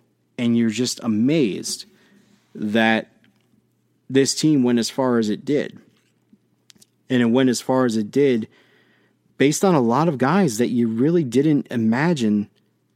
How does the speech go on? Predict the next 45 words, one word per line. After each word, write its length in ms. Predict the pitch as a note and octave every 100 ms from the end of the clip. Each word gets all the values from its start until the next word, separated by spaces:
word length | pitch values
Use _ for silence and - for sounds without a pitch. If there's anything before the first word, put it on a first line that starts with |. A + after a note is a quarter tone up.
| _ _ -
that 180 | B2 -
could 180 | B2
turn 300 | - - D#3
into 320 | D3 C#3+ C3+ A#2+
what 280 | A#2+ -
they 100 | A#2+
would 160 | A2+ G#2+
become. 440 | G#2+ - A#3+ B2+ - _ _ _ _ _ _ _
I 120 | B2
mean, 240 | C3+ C3+ B2+
you 100 | B2
go 160 | C#3+
back, 300 | C3 B2+ C#3+ - -
you 180 | C3 B2+
look 200 | C#3 D#3+
at 80 | D3
their 120 | B2+
stats 480 | - - B2+ C#3 C3
overall 480 | B2+ A2+ C3 D#3
to 80 | A#2
finish 320 | - B2 A#2
it 80 | G2+
out. 320 | A#2 D#3 - - _ _ _ _ _ _ _
William 260 | A2 C#3 C3+
Karlsson, 420 | B2+ C3 D#3 C#3
their 120 | A#2
leading 240 | B2 B2
point 260 | A2+ A#2+ B2
scorer, 300 | - B2+ B2+
at 80 | G2
seventy-eight 480 | - B2+ C3+ C3 -
points. 320 | A2 A2+ B2
He 60 |
had 100 | A2
the 60 | A2
forty-three 500 | - A#2 B2+ B2+ A#2
goals, 340 | A2 G2+ A2+
which 200 | A2 G#2
was, 260 | A2 G2+ G#2+ - _ _ -
in, 400 | - - A#2+ A#2+ -
even 260 | C3+ C3+
in 180 | B2 G#2+
itself 540 | G2 - - F3+ C3
was 120 | G2+ F#2
ridiculous. 440 | F#2+ F#2 G#2